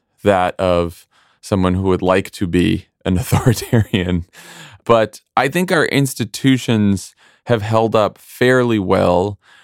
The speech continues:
um, with the glaring exception of the Republican Party. Um, but I think, you know, Trump has not been able to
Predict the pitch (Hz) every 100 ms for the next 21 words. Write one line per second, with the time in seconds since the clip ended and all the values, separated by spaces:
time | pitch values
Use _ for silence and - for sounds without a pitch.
0 | _ _ 107 98 98 98 98 98 - 98
1 | 101 101 101 95 - 101 - 101 92 87
2 | 107 90 87 - 101 98 90 98 - 101
3 | 117 160 190 160 _ _ _ _ - 113
4 | 107 117 113 110 123 107 - _ _ 113
5 | 110 98 - 123 120 101 104 104 104 -
6 | 101 98 98 98 95 - 101 92 92 90